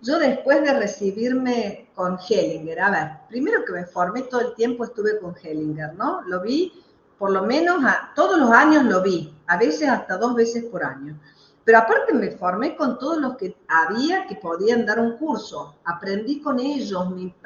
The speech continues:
me empapé de ese campo. Este, hice un postítulo con Brigitte, con,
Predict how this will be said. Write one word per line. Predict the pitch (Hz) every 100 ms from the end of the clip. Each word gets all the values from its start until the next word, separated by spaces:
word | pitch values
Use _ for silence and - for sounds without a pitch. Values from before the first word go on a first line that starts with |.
| - 190
me | 196
empapé | 202 196 190 185 - 330
de | 294 226
ese | - 190 -
campo. | 156 139 - 143 - _ _ - _ _
Este, | 208 208 208 214 214
hice | 311 - 370
un | 294 247 247
postítulo | 269 262 - 254 302 302 247 247
con | 180
Brigitte, | 180 180 180 247 381 -
con, | 202 175